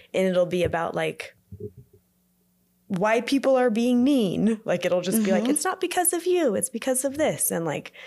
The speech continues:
Speaker 1: just, like, little life lesson things that I feel like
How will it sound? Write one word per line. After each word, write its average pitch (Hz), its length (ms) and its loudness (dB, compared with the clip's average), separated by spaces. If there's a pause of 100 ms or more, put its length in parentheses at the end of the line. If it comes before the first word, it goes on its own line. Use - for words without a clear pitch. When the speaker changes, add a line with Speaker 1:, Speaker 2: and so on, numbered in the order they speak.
(160)
Speaker 1:
just, 285 160 -2
like, 285 100 0
little 240 380 4
life 185 400 0
lesson 175 560 0
things 208 320 0
that 202 100 0
I 180 80 0
feel 202 200 -4
like 190 320 -2